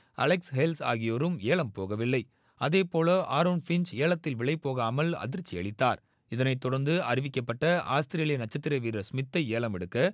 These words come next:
பெங்களூரு மற்றும் டெல்லி மட்டுமே ஆர்வம் காட்டின. இறுதியில் தனது அடிப்படை விலையான இரண்டு கோடியை விட இருபது லட்சம் ரூபாய் அதிகம் பெற்று டெல்லி அணியுடன் சேர்ந்தார் ஸ்மித். அடுத்தபடியாக ஆல்ரவுண்டர்களுக்கான ஏலம் தொடங்கியது.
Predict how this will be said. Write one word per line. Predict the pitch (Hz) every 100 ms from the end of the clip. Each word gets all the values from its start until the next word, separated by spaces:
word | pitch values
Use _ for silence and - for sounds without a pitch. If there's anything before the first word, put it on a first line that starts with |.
| - _ 135
பெங்களூரு | 175 202 202 190
மற்றும் | 143 131 175 180
டெல்லி | 117 147 190
மட்டுமே | 160 113 123 151 170
ஆர்வம் | 101 147 147 95
காட்டின. | 92 101 117 117 - _
இறுதியில் | 131 135 135 165 180
தனது | 139 127 120
அடிப்படை | 113 165 170 151
விலையான | 131 131 123 131 175 151
இரண்டு | 139 170 160
கோடியை | 156 165 151
விட | 95 98 143 196 _
இருபது | 143 185 185 170
லட்சம் | 156 156
ரூபாய் | 147 160 180 190
அதிகம் | 113 156 165 131
பெற்று | 117 - 190 190
டெல்லி | 135 190 220
அணியுடன் | 180 139 123 110 101 110
சேர்ந்தார் | 107 107 104
ஸ்மித். | - 123 113 _ _
அடுத்தபடியாக | - 120 127 113 113 107 104 135 180 92
ஆல்ரவுண்டர்களுக்கான | 123 165 147 131 117 113 110 107 104 95
ஏலம் | 127 160 87
தொடங்கியது. | 92 98 107 120 131